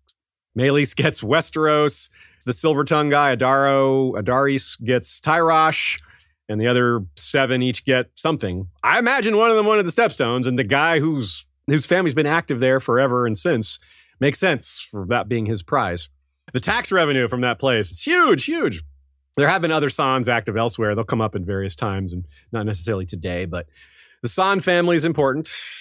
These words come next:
and maybe will be more so. And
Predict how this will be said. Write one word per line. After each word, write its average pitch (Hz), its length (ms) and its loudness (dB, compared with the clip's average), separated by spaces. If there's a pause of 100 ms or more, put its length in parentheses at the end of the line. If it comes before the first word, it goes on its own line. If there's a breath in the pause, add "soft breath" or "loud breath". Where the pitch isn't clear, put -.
(280 loud breath)
and 104 200 -8
maybe 117 220 -4
will 113 120 -2
be 127 120 -2
more 110 200 -2
so. 127 280 -6 (960)
And 156 520 2